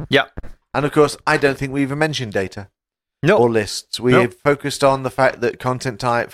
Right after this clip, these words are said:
Speaker 2: content architecture for documents, et cetera, et cetera.
Speaker 1: And to be honest, every time I hear the word content type,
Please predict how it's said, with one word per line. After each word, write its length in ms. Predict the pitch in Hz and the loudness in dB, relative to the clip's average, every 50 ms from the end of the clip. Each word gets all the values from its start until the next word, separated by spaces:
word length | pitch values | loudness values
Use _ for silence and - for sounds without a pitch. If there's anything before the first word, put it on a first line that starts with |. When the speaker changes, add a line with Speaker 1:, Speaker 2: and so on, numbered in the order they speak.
| - _ | -14 _
Speaker 2:
content 400 | - 123 120 113 123 120 110 123 | -6 -6 -6 -4 -6 -6 0 2
architecture 460 | 120 120 113 - - 123 - - 107 | 2 2 0 -2 -6 -8 -8 -8 -10
for 120 | - 113 104 | -10 -10 -4
documents, 580 | 104 113 110 - _ 107 107 107 101 - - | -4 -4 -4 -4 _ -12 -10 -10 -10 -10 -12
et 100 | 104 98 | -14 -10
cetera, 280 | - 110 104 - 104 107 | -8 -8 -8 -8 -10 -10
et 40 | 107 | -8
cetera. 260 | 123 123 - 135 135 | -8 -4 -2 0 0
Speaker 1:
And 180 | 143 139 - - | 0 -2 0 0
to 120 | 151 151 | 0 2
be 160 | 143 147 151 | 4 4 4
honest, 380 | 170 202 202 143 123 - - - | 4 4 2 0 -2 -2 -2 0
every 240 | - 143 139 147 143 | 0 2 2 2 0
time 280 | - - 139 135 135 131 | 2 2 2 2 4 2
I 100 | 120 117 | 0 0
hear 240 | 107 120 135 143 135 | 2 4 4 4 4
the 100 | 135 120 | 2 2
word 280 | 123 123 123 - - - | 2 2 2 0 0 0
content 440 | - 160 170 - - 120 113 - | 0 0 0 0 -2 -2 -2 -2
type, 320 | - 104 92 - - - | -2 -2 -2 -2 -2 -6